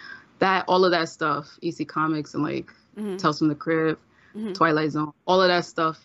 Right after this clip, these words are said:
Speaker 1: um, kind of influences my style. But on top of that, I'm also, like, super influenced by, like, Japanese manga. So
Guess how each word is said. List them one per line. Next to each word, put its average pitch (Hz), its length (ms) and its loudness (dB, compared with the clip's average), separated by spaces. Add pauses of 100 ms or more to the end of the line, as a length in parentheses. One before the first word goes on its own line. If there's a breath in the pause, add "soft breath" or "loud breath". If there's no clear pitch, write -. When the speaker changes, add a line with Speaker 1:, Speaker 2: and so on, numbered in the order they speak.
(140)
Speaker 1:
um, 151 520 -2 (520)
kind 165 280 0
of 151 300 -4 (180)
influences 165 960 0
my 156 180 2
style. 165 600 -2 (840 loud breath)
But 175 260 4
on 165 140 6
top 170 240 2
of 156 100 0
that, 143 220 -4
I'm 139 160 -6
also, 143 280 -6
like, - 200 -8
super 147 320 -6
influenced 143 420 -4
by, - 80 -4
like, 151 140 -2
Japanese 151 400 4
manga. 151 360 4
So 151 400 2